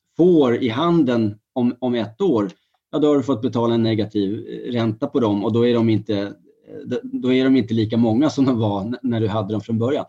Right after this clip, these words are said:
Där kommer den här nedre gränsen in däremot, och det är ju naturligtvis intressant då, att ett alternativ om räntan blir för låg, det är att hushållen tar ut kontanter och håller dem i handen.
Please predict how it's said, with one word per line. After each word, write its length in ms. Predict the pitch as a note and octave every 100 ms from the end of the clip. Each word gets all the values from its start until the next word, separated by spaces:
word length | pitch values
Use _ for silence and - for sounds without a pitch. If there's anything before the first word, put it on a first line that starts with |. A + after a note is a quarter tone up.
| _ _ _
Där 160 | D#3+ F#3+
kommer 260 | F#3 F3 D#3+
den 80 | C#3+
här 80 |
nedre 320 | C#3 C#3 C3 C#3
gränsen 400 | F3 E3+ - A#2
in 180 | F#2+
däremot, 360 | F#2 F2 E2+ - -
och 120 | B2
det 60 | D3
är 60 | C#3+
ju 120 | B2
naturligtvis 380 | G#2+ G#2+ G#2 -
intressant 400 | F#2 F2+ F#2 E2+ -
då, 80 |
att 120 | E2 - _ _ _ G#2+
ett 80 | B2
alternativ 600 | A2 B2 A#2 C#3 C#3 B2
om 100 | A#2+
räntan 320 | A#2 A2 A2+
blir 100 | A2
för 280 | D#3 D#3+ B2+
låg, 220 | A2 G#2+
det 100 | C#3
är 40 |
att 120 | A#2
hushållen 360 | A#2 G#2 A2+ G#2+
tar 80 | G#2+
ut 180 | G#2+ -
kontanter 760 | A2 A2 D#3+ D3 - G2 F#2
och 80 | G2
håller 200 | G#2+ G#2
dem 120 | G#2+
i 40 | G2+
handen. 520 | F#3 D#3+ F#2+ -